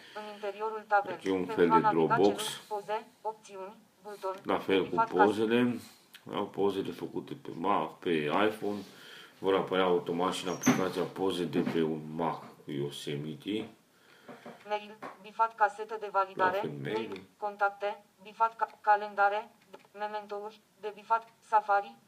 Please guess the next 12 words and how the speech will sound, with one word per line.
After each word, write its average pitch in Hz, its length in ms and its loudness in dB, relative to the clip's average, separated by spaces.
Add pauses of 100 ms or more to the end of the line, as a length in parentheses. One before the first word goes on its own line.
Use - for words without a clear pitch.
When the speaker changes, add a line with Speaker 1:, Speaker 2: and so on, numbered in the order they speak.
(120)
Speaker 1:
de 202 140 -6
bifat 220 320 -2
casetă, 214 400 0 (300)
notițe, 208 460 -6 (420)
Safari, 208 560 2 (240)
de 208 140 -6
bifat 226 320 0
casetă 214 440 0
de 208 120 -6
validare, 185 580 2 (240)
Safari 220 380 4
imagine. 175 480 -2